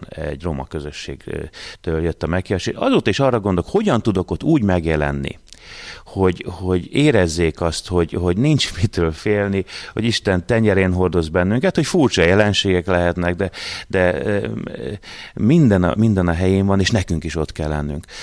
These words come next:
Úgyhogy számomra legnehezebb, ö, lenni, annak maradni, aminek lennem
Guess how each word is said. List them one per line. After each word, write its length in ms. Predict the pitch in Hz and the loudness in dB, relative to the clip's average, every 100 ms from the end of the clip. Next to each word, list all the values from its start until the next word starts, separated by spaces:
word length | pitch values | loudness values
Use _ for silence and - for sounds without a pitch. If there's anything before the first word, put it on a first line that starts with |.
| - | -6
Úgyhogy 360 | 104 95 113 - | 0 2 2 0
számomra 520 | - 175 156 107 98 | 2 4 6 4 4
legnehezebb, 840 | 107 95 85 85 82 82 92 - | 2 2 2 0 0 0 -2 -4
ö, 360 | 104 98 95 - | -2 -2 -2 -2
lenni, 240 | 107 92 - - - | -2 -2 -4 -10 -14
annak 340 | - 131 110 87 | 0 4 4 4
maradni, 460 | 95 92 82 87 | 2 2 0 0
aminek 540 | - 90 87 85 76 - | -2 -2 0 0 -2 0
lennem 600 | 90 87 85 82 80 | 0 2 0 0 -2